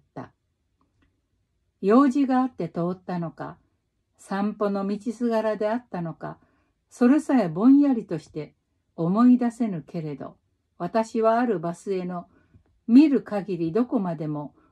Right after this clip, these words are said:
どこまでもまっすぐに続いている広い、埃っぽい大通りを歩いていた。洗いざらした一獲物のように、白茶けた商家が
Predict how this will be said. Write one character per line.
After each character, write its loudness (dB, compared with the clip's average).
ど 0
こ 0
ま 2
で -6
も -4
ま -2
っ -4
す -8
ぐ 0
に -6
続 -8
い -8
て -8
い -6
る -10
広 -4
い、 -14
埃 0
っ -4
ぽ 0
い -2
大 0
通 0
り -8
を -10
歩 -6
い -8
て -10
い -8
た。 -20
洗 0
い 0
ざ -2
ら -4
し -16
た -6
一 -2
獲 4
物 0
の -4
よ -6
う -8
に、 -10
白 -2
茶 -4
け -8
た -8
商 -4
家 -10
が -12